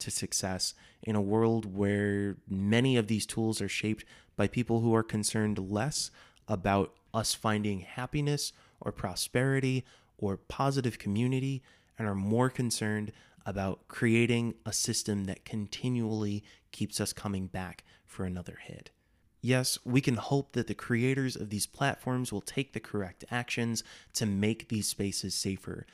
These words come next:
and hopefully we're seeing some of that trend already. But we also have to realize that they're not the only platform creators. We are too.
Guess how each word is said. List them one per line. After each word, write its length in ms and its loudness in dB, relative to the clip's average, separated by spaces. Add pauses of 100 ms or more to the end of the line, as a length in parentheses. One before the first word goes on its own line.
(140)
and 120 0
hopefully 380 4
we're 180 2
seeing 400 0
some 320 2
of 160 -2
that 260 -2
trend 420 -2 (120)
already. 640 0 (800)
But 100 6
we 140 6
also 240 2
have 220 0
to 80 -6
realize 640 2
that 200 -6 (320)
they're 220 6
not 260 2
the 140 2
only 280 -2
platform 520 -10
creators. 600 -10 (560)
We 200 6
are 200 2
too. 500 -6